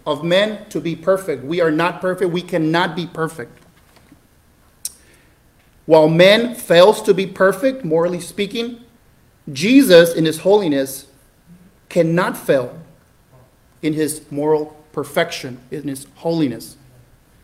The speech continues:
as he demonstrated in his life on this earth. Which leads to the third, to the third point. Then why did he come? Knowing that he was born a virgin, he was conceived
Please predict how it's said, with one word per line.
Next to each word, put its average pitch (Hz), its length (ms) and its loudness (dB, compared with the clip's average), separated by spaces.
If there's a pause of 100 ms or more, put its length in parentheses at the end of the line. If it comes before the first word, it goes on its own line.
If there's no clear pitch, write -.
(340)
as 147 180 -8
he 170 80 -6
demonstrated 147 840 0
in 135 80 -4
his 131 220 -10
life 139 360 -6
on 135 100 -10
this 131 220 -12
earth. 120 240 -12 (1900)
Which 170 180 -2
leads 226 160 -2
to 262 60 2
the 240 140 -4
third, 277 400 -2
to 214 80 0
the 185 100 4
third 247 280 4
point. 139 280 0 (260)
Then 185 240 0
why 196 200 6
did 214 140 0
he 196 100 -4
come? 139 460 -4 (880)
Knowing 165 220 -2
that 160 60 0
he 151 40 -4
was 160 200 -2
born 160 220 -4
a - 40 -4
virgin, 214 560 0 (280)
he 170 160 -12
was 156 440 -6 (680)
conceived 196 640 -6